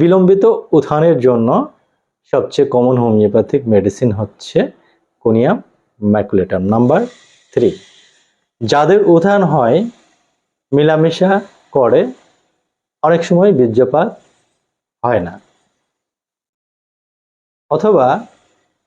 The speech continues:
অর্ধেক মেলামেশা করতে তার বিশেষজ্ঞ নিস্তেজ হয়ে যাচ্ছে, এটিকে বলা হয় অসম্পূর্ণ মেলামেশা। এই অসম্পূর্ণ মেলামেশার জন্য কোনিয়াম ম্যাকুলেটাম হোমিওপ্যাথিক মেডিসিনটি প্রথম সারির।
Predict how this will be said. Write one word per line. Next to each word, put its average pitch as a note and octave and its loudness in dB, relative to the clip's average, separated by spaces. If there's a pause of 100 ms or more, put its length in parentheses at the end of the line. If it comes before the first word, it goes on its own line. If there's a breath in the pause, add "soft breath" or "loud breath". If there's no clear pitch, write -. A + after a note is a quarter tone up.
(640)
অর্ধেক D#3 -2
মেলামেশা D#3 2
করতে C3+ 0 (100)
তার C3 2 (140)
বিশেষজ্ঞ A#2+ -4 (160)
নিস্তেজ A#2 -2 (100)
হয়ে G2+ 4
যাচ্ছে, - -18 (720)
এটিকে D3 0
বলা C3+ 2
হয় - 0 (140)
অসম্পূর্ণ D3 -2 (760)
মেলামেশা। G2+ -4 (600)
এই C3+ 2 (180)
অসম্পূর্ণ G3 0 (180)
মেলামেশার A#2+ 0
জন্য A#2 2 (160)
কোনিয়াম A2+ 0
ম্যাকুলেটাম G2 -6
হোমিওপ্যাথিক G2 -14 (120)
মেডিসিনটি G2+ -4 (100)
প্রথম B2 -4
সারির। E2 -18